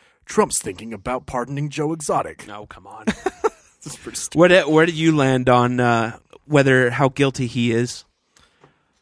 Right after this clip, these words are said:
Speaker 2: You think he
Speaker 1: Uh,
Speaker 2: deserves the amount of time he's getting?
Speaker 1: Yes.
Speaker 2: Yeah?
Speaker 1: Yeah, because first of all,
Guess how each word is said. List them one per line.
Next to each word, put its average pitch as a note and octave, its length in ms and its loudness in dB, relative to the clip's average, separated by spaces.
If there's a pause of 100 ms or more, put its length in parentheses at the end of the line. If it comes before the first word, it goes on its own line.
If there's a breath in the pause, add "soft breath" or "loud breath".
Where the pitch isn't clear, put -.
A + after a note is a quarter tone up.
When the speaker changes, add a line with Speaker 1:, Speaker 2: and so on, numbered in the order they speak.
(300 soft breath)
Speaker 2:
You B2+ 120 -6
think B2+ 140 -4
he B2+ 140 -2
Speaker 1:
Uh, B2+ 40 -4
Speaker 2:
deserves C3 460 -4
the D3+ 100 -6
amount B2 240 -6
of A#2 80 -8
time C3 240 -4
he's B2+ 140 -6
getting? C3+ 320 -6 (400)
Speaker 1:
Yes. F#2+ 420 -10 (420)
Speaker 2:
Yeah? C3 220 -12 (120)
Speaker 1:
Yeah, G2 280 -8 (100)
because C#3+ 280 -4
first F3+ 280 -2
of C#3+ 80 -4
all, A#2 260 0